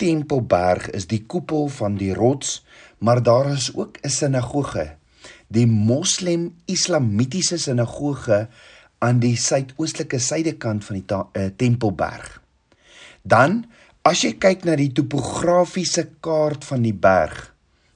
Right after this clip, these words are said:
nou, 'n topografiese kaart is 'n kaart wat wys hoe die gro-, hoogstes, hoogst-, hoogtes op 'n berg verander.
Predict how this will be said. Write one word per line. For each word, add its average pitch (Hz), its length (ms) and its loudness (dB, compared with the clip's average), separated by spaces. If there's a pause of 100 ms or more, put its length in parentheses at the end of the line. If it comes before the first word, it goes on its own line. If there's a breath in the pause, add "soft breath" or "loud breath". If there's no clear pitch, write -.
nou, 113 180 -2
'n 113 60 -2
topografiese 170 720 -4
kaart 151 300 -2
is 131 120 -6
'n 135 120 -6
kaart 147 280 -4
wat 131 200 -6
wys 117 360 2 (520 loud breath)
hoe 113 180 4
die 131 160 4
gro-, - 320 -4
hoogstes, 101 880 0 (180)
hoogst-, - 760 0
hoogtes 107 720 0 (460 soft breath)
op 147 320 0 (100)
'n 123 240 0
berg 123 480 2
verander. - 640 -2